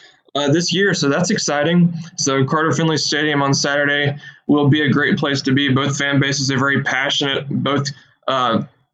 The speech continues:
love football almost as much as they love baseball, but both love football. Uh, East Carolina is a sixteen and a half point underdog in that game, and they're coming off a season where their defense was just historically bad,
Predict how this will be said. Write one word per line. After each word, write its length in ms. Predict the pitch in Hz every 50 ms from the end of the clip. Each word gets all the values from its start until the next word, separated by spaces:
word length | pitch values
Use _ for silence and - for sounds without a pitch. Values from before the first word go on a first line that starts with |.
| _ _ _ - - - - 135 - -
love 280 | 143 151 156 165 147 -
football 680 | - 170 151 143 143 147 147 143 147 147 147 151 151 160
almost 300 | 147 143 143 143 139 143
as 80 | 139
much 200 | 143 143 139 -
as 60 | 135
they 120 | 127 135 139
love 240 | 135 139 135 135 120
baseball, 560 | 131 139 139 135 - - 131 131 135 143 131
but 220 | 123 101 98 - - - - _ _ _ _
both 200 | 135 135 139 135
love 200 | 139 139 135 139
football. 640 | - - 151 123 131 135 139 135 135 135 131 135 - - - _ - _ -
Uh, 240 | 127 131 131 123 117
East 260 | - 151 147 - - -
Carolina 400 | 175 165 147 143 143 143 147 143
is 140 | 139 131
a 80 | 131 131
sixteen 460 | 139 - - 143 139 - - 156 147
and 100 | 139 135
a 60 | 135
half 240 | 135 139 143 143 - _
point 180 | 156 147 127
underdog 540 | 131 139 139 139 139 139 135 135 135 135 135
in 80 | 131 131
that 240 | 131 131 - -
game, 380 | 131 139 135 131 135 139 135 135 - - - - _ -
and 240 | 123 127 127 127
they're 140 | 127 139 135
coming 260 | 135 165 147 143 139
off 220 | 139 139 139 135 135
a 60 | 135
season 420 | - - 147 139 131 135 131 131
where 120 | 131 135 131
their 200 | 131 131 131 127
defense 420 | 123 131 123 - 135 131 131 -
was 160 | - 131 131
just 240 | 120 - 131 - -
historically 640 | - 127 113 - - - 131 127 131 131 - 135 131
bad, 480 | 120 117 120 127 127 127 131 131 131